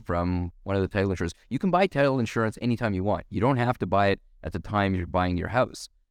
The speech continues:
So for anybody that, any clients you have that are older, that have owned their house for a long time, uh, anything over twenty years, for sure they don't have title insurance.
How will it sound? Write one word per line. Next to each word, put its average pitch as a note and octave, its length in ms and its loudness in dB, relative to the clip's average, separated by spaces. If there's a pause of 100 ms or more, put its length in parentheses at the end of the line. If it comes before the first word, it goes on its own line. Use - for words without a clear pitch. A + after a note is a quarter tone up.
(260)
So A2+ 180 -2
for G#2+ 200 -2
anybody G3+ 420 2
that, A2+ 220 2 (160)
any G3+ 120 0
clients D#3+ 360 0
you G2+ 80 0
have G2+ 260 -2
that F#2+ 100 0
are F2 360 -4
older, C#3 540 0 (520)
that F#2 240 0
have F2+ 160 -2
owned C#3+ 180 4
their B2+ 120 2
house B2+ 180 2
for A2 160 -2
a G#2 60 0
long A2 240 0
time, A2 340 -4
uh, F#2+ 120 -2 (120)
anything E3 300 2
over G#2+ 180 0
twenty G#2 240 -2
years, G#2 180 0
for - 140 -8
sure C3 320 0
they F#2+ 100 2
don't F#2 180 0
have F2+ 140 0
title G2 240 0
insurance. - 480 -8